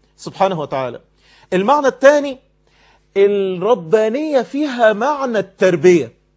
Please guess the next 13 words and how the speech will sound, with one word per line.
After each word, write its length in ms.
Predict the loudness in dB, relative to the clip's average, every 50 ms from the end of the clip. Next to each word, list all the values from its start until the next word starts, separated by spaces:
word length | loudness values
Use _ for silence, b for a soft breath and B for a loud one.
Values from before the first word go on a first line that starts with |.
| _ _ _ b b b b b b
ولاحظوا 420 | b 0 2 2 0 0 -4 -8 -8
في 220 | -8 -2 0 2
آية: 260 | 2 2 0 -2 -6 _ _ _ _ _ _ _ _ _ _ _ _ _ _ _ _ _ _ _ _ _ _ -4
"وكأي 440 | -2 -2 0 2 2 2 2 0 -2
من 160 | -4 -4 -4
نبي 280 | -2 -2 -2 -2 -4
قاتل 500 | -4 -6 -2 0 0 0 2 0 0 0
معه 360 | 0 -2 -4 -4 -4 -4 -4 -2
ربيون 680 | -2 -2 -4 -4 -8 -8 -8 -6 -6 -6 -6 -4 -4 -4
كثير 480 | -2 -4 -6 -4 -4 -4 -4 -4 -6 -8 b b b b b b b
فما 500 | _ 0 2 4 4 4 4 2 4 4
وهنوا". 1000 | 6 6 6 6 6 4 4 2 2 2 -2 -6 -10 -10 -12 -12 -14 -16 -18 -20 _ _ _ _ _ _ _ _ _ _ _ _ _ _ 0
الوهن 580 | 0 2 2 2 2 0 -2 -4 -10 -14 -14 -18